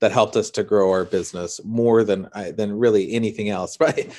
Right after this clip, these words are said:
More than me or even the, the people involved. Like, it's going there and getting inspired and educated,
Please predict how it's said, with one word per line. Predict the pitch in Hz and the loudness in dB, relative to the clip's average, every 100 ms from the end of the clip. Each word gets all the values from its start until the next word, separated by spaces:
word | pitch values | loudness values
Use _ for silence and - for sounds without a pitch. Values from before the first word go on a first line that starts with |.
| - | -6
More | 131 151 156 | 4 6 8
than | 147 139 127 | 6 4 -2
me | 120 113 131 143 160 160 | -6 0 4 4 6 6
or | |
even | 139 147 135 | 6 4 2
the, | 131 117 - | 4 2 2
the | 139 120 | 2 4
people | 156 240 349 139 | 4 4 6 4
involved. | 107 101 90 87 | 4 0 -2 -2
Like, | 101 101 - - - _ | 0 0 -2 -20 -20 _
it's | 110 107 | -2 0
going | - 127 156 156 | 4 6 6 6
there | 147 139 135 - | 8 8 6 4
and | 110 101 104 | 0 0 0
getting | 107 107 101 | 0 0 -4
inspired | 104 - 110 113 127 131 131 | -10 -6 0 4 6 6 4
and | 104 107 | 2 0
educated, | 113 - 113 101 101 95 | -2 -2 0 2 2 0